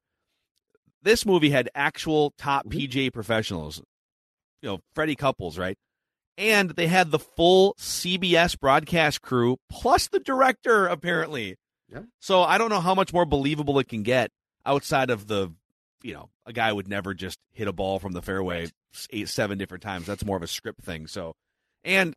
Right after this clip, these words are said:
Speaker 1: the only, the only two non-golfers, Don Johnson and Kevin Costner, looked and acted a lot
Speaker 2: fine.
Speaker 1: like P G A
Speaker 3: <laughs>
Speaker 1: Tour golfers.
Speaker 3: Yeah.
Speaker 2: Both were good. Agreed.
Speaker 1: So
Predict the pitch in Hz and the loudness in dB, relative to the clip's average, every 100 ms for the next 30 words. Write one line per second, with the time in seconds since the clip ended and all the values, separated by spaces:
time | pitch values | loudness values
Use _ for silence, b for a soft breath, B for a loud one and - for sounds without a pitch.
0 | _ 143 151 175 170 147 - 160 151 165 | _ -2 2 2 2 0 -2 -2 0 0
1 | 147 160 131 127 139 117 120 - 104 95 | 0 -2 0 0 0 2 0 0 -4 -4
2 | 107 110 104 107 104 113 104 101 - 113 | -4 -4 -2 -4 -4 -6 -6 -8 -10 -14
3 | 98 107 98 95 98 - 123 117 _ 101 | -8 -6 -6 -6 -6 -6 -6 -8 _ -2
4 | 127 156 - 117 107 104 117 - 95 95 | -2 -2 -8 -10 -8 -4 -6 -4 -8 -8
5 | - 101 95 98 107 123 104 101 - 113 | -8 -8 -4 -2 -2 -2 -2 -6 -6 -8
6 | 98 107 98 107 101 95 80 92 87 78 | -2 -2 -2 -2 -2 -2 -4 -4 -4 -6
7 | 69 - _ - 135 139 139 127 104 _ | -12 -14 _ -8 -8 -4 -4 -2 -4 _
8 | _ _ _ _ 95 123 123 110 | _ _ _ _ -4 2 4 4